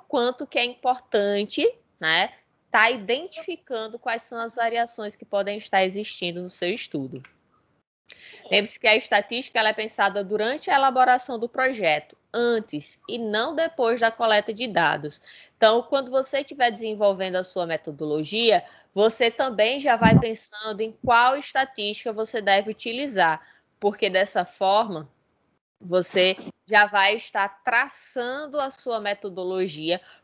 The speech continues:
com os dados necessários para uma avaliação estatística.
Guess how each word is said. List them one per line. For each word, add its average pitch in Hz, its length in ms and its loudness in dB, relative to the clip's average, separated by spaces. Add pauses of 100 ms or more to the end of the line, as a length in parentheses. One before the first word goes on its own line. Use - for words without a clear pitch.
com 254 180 2
os 277 160 -4
dados 180 640 2 (260)
necessários 233 1160 0
para 240 280 -2
uma 262 120 -6
avaliação 240 640 -4
estatística. 208 760 -8